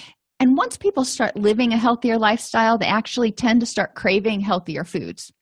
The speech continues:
Interesting little quirk, I guess, we have. And socially, if you're eating for hunger, you know, how do, how does that affect your relationships if you're eating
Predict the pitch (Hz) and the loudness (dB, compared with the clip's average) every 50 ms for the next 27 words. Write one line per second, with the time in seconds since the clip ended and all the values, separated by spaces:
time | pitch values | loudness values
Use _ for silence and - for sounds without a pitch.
0 | _ _ _ _ _ _ - 226 262 254 262 247 233 - - 220 208 202 202 202 | _ _ _ _ _ _ 0 2 2 2 2 0 -2 -2 -4 -4 -2 0 0 2
1 | 180 180 175 175 175 _ _ _ _ _ _ _ _ _ _ _ _ - - - | 2 2 2 0 -4 _ _ _ _ _ _ _ _ _ _ _ _ -8 -2 2
2 | 196 175 - - - - _ _ _ _ - 170 175 - - 175 - - - 165 | 2 2 2 0 -6 -20 _ _ _ _ -2 -2 -2 -2 -4 -6 -4 -2 -2 0
3 | 185 160 131 117 - _ - - - - - - - - - - - _ _ _ | 2 2 0 -2 -4 _ -12 -20 -20 -20 -20 -20 -20 -20 -20 -20 -20 _ _ _
4 | _ _ _ _ _ _ - 294 277 277 - 302 302 330 - - - 254 208 175 | _ _ _ _ _ _ 0 2 2 2 2 2 0 0 0 -4 -2 -2 -2 -2
5 | - - 208 - 247 208 - 214 226 214 214 208 - 202 208 208 175 165 175 - | -2 -4 -4 -2 -2 -2 -2 -2 -2 0 0 -2 -2 -2 0 0 0 0 -2 -2
6 | 87 - 180 - - _ - - - 196 185 160 180 - - - 202 220 208 220 | -4 -6 -6 -8 -12 _ -14 -8 -6 -4 -2 -2 -4 -4 -2 0 0 0 0 -2
7 | - - _ - - - 254 247 240 254 - 247 214 220 220 - 233 220 220 _ | -6 -8 _ -16 -8 -2 -2 0 0 0 0 0 0 0 0 -2 -2 -2 -2 _
8 | - - 196 180 190 180 185 185 202 202 - 214 185 - - 165 131 - - - | -8 -8 -4 -4 -2 0 0 0 0 0 -2 -6 -6 -6 -6 -6 -8 -8 -12 -14
9 | - - 185 180 - 185 185 180 - - 196 202 202 202 196 190 190 185 185 180 | -8 -8 -8 -6 -4 -4 -4 -4 -4 -4 -2 0 0 0 0 0 -2 -2 -4 -4
10 | 180 180 | -6 -8